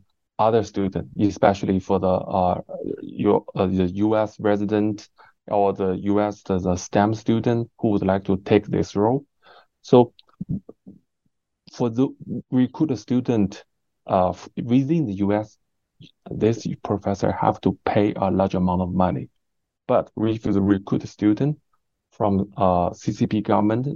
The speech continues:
if the C C P government would like to pay for that, it's free. So that's the reason they like to get this support. And the, the, another thing that for the Chinese student, it is not their fault.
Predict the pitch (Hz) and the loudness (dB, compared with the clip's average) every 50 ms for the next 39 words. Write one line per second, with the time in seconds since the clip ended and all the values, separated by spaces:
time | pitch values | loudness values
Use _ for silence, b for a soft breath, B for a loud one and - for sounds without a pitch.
0 | 165 - 107 104 - - - 98 92 - 117 110 110 113 101 - 107 101 101 98 | -2 -2 -2 -2 -2 0 0 0 0 0 -2 -2 0 0 2 2 2 2 2 0
1 | 98 92 95 101 95 98 98 98 - 101 95 - - 135 143 143 165 160 156 170 | 0 0 0 0 0 0 -2 0 -2 -2 -2 0 0 0 0 0 0 0 0 0
2 | 165 175 - _ _ _ _ _ _ _ _ _ - 113 104 - - - 113 95 | -2 -2 -4 _ _ _ _ _ _ _ _ _ 2 2 2 0 -4 -2 0 0
3 | 65 - _ _ _ _ _ _ _ _ _ _ - 113 101 113 120 - - - | 0 -2 _ _ _ _ _ _ _ _ _ _ -2 0 0 0 0 0 -2 -2
4 | 95 107 110 110 87 - - - - _ _ _ - 110 101 95 104 127 156 151 | 0 0 0 0 -2 -4 -4 -6 -10 _ _ _ -6 -4 0 0 0 0 0 -4
5 | - - - - - - _ _ _ _ _ - - 117 113 90 92 - - 98 | -6 -6 -6 -6 -6 -8 _ _ _ _ _ 0 2 2 2 2 -2 -2 0 0
6 | 92 90 - - 82 - - - - - - _ - - _ _ _ _ _ _ | 0 0 0 -4 -4 -2 0 0 0 0 -2 _ -20 -20 _ _ _ _ _ _
7 | _ _ - - 104 98 98 98 92 95 92 92 95 - _ - - 104 107 120 | _ _ -6 -2 -2 0 0 0 0 0 0 -2 -2 -6 _ -8 -4 -2 0 0
8 | 147 165 151 - - 123 113 104 - 120 92 - - - - 104 95 95 92 - | 0 0 -2 -2 -4 -6 -4 -4 -2 -2 -2 -2 -2 -2 -2 0 0 0 -2 -2
9 | - 143 170 180 143 - - - - - - - - 107 135 143 - _ _ _ | -2 2 2 2 2 2 -2 -6 -6 -4 -4 -4 -2 -4 -4 -4 -6 _ _ _
10 | _ _ _ _ _ _ - 113 110 - 123 - - 120 120 135 123 98 101 101 | _ _ _ _ _ _ 2 2 4 4 2 0 0 -2 0 0 0 0 0 -2
11 | 101 95 - - 120 - - - - | -2 -2 -2 -2 0 0 0 -4 -6